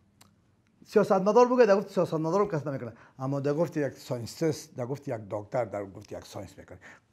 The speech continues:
چون قرن بیست و یک قرن ساینس است، امروز کل دینا ما را می‌بینه. و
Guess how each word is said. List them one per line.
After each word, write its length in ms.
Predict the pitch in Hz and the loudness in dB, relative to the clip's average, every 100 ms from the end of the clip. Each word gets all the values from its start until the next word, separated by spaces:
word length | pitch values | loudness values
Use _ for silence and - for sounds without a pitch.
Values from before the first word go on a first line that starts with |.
| _ | _
چون 160 | - 226 | -2 -2
قرن 380 | 226 247 269 220 | 6 8 10 6
بیست 180 | 165 | 6
و 20 | 220 | 4
یک 60 | |
قرن 300 | 220 196 185 | 6 2 2
ساینس 320 | 156 208 254 | 4 4 6
است، 280 | 170 165 - | 2 0 -4
امروز 200 | 135 147 | -6 -4
کل 160 | 160 151 | -2 -2
دینا 240 | 135 147 | 0 -2
ما 60 | 139 | -2
را 80 | 135 | -4
می‌بینه. 360 | 175 123 127 - - _ _ - - - - _ - - _ _ _ _ _ _ _ 151 | -6 -6 -10 -14 -20 _ _ -20 -20 -20 -20 _ -20 -20 _ _ _ _ _ _ _ 0
و 200 | 185 | 0